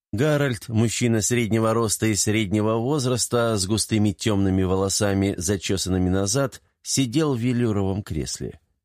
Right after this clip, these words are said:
Казалось, ему в нем неудобно. Своего сына они описывают как послушного мальчика, члена школьной команды по гимнастике.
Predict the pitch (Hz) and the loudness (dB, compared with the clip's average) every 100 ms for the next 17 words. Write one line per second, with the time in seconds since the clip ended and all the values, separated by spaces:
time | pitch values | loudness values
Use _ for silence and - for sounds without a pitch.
0 | _ - 139 170 165 135 - 117 123 127 | _ -4 -2 0 0 0 0 2 2 2
1 | 120 117 120 113 123 151 139 104 - 65 | 2 2 2 2 2 0 -2 -4 -4 -10
2 | _ _ _ _ _ - 90 90 85 80 | _ _ _ _ _ -2 0 2 0 0
3 | 117 117 85 82 85 82 101 90 98 95 | 0 2 2 2 0 0 -2 0 0 0
4 | - 98 - 98 - 104 - 101 101 120 | 0 -4 0 -2 -2 -4 -2 0 0 0
5 | 143 - - 85 80 98 104 98 95 - | -2 -4 -4 -4 -2 0 0 0 -2 0
6 | 98 98 95 101 98 95 92 90 95 101 | 0 0 0 0 0 0 -2 -2 -2 0
7 | 123 123 104 - 113 - | 0 -2 -4 -8 -12 -14